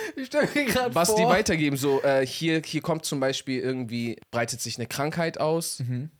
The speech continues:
Speaker 2: Ich hab grad nicht mehr die Beispiele im Kopf, die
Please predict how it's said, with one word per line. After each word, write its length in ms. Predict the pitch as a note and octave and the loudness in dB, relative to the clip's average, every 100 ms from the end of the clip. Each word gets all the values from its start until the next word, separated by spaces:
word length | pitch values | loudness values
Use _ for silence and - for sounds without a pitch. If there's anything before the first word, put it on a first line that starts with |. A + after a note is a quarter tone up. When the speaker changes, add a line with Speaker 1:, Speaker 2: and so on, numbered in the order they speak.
| _ | _
Speaker 2:
Ich 140 | - D3+ | -4 -4
hab 100 | D3 | -2
grad 220 | C3+ C#3 | -2 -2
nicht 160 | C#3+ C#3 | -2 -2
mehr 100 | B2+ | -2
die 80 | |
Beispiele 560 | A2 B2 C#3+ - C3 A2+ | 0 0 0 -2 0 0
im 140 | G#2+ A#2 | -2 -4
Kopf, 300 | B2 - - | -4 -4 -12
die 360 | G#2+ A#2 A2+ | -8 -4 -2